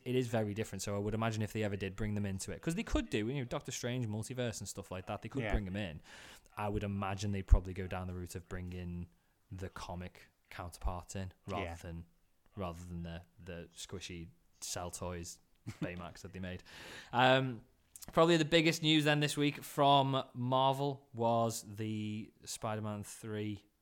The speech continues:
Speaker 1: title reveal. Very elaborate.
Speaker 2: Yeah.
Speaker 1: Were you keeping up with it all on Twitter and stuff like that, like the fake names?
Speaker 2: Yeah. And I saw the, um, the, uh, uh, the working board, you know, where they had them all,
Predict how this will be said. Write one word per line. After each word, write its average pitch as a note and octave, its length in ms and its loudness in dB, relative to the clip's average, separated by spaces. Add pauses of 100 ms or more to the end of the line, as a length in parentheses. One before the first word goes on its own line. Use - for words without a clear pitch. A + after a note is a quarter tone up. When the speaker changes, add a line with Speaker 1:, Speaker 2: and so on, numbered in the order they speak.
(180)
Speaker 1:
title A#2 300 -6
reveal. A#2 360 -4 (480)
Very A2 320 -4
elaborate. F2 520 -10 (600)
Speaker 2:
Yeah. G#2+ 180 -4
Speaker 1:
Were A#2+ 60 0
you B2 100 0
keeping C3 260 -4
up C3 100 -4
with D3 100 -2
it D3 60 0
all B2+ 200 2
on G#2 100 -2
Twitter B2+ 300 -4
and G#2+ 100 -4
stuff - 220 -8
like F#2+ 160 -8
that, B2+ 120 0
like G2 180 -6
the - 60 -20
fake G2 280 -8
names? A2+ 500 -6
Speaker 2:
Yeah. B2 280 -2 (600)
And D3+ 160 0
I C#3 120 -2
saw D3+ 220 2
the, C#3+ 280 2
um, A#2 360 -2 (400)
the, A2 480 -4 (340)
uh, A2+ 40 -14 (180)
uh, A2+ 160 -6 (220)
the B2 80 -8
working A#2 420 -6
board, B2 400 -2 (360)
you B2 100 -8
know, B2 100 -4
where A#2+ 140 -2
they A#2 100 -6
had A2+ 180 -2
them B2 140 -4
all, A2+ 280 -4